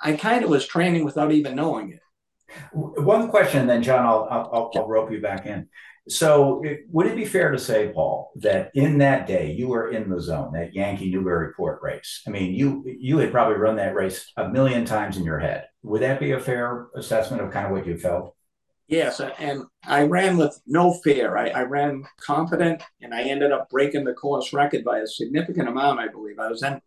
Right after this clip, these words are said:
Speaker 1: forty-eight twenty-three, and,
Speaker 2: Wow.
Speaker 1: uh, I hadn't approached anything like that.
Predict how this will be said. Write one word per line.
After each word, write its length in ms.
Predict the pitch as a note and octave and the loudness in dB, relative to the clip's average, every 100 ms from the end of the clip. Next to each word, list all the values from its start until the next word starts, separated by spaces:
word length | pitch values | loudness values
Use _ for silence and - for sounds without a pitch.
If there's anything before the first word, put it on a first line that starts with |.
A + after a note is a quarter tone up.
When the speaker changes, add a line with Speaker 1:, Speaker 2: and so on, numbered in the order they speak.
| _ | _
Speaker 1:
forty-eight 560 | - D#3 E3+ D3+ C#3+ C#3+ - | 4 6 10 8 8 2 -2
twenty-three, 760 | C#3 A#2+ A2+ - B2+ F#2 - _ A2 A2 _ _ - | 0 0 0 2 4 2 -4 _ -20 -20 _ _ -6
and, 340 | A#2+ A#2 A#2 | -2 0 0
Speaker 2:
Wow. 80 | A#2+ A#2 A2+ | 2 2 2
Speaker 1:
uh, 80 | - | -2
I 140 | D3 E3+ | 0 0
hadn't 420 | F3 F3 E3 C#3+ | 2 2 0 -2
approached 540 | - - D3 C3 - | -4 -2 0 0 -2
anything 480 | C3+ C3+ A#2 A2+ G#2+ | -6 -6 -8 -6 -4
like 240 | F#2+ F#2 F2+ | -4 -6 -4
that. 380 | G2 F2 F2+ | -4 -4 -6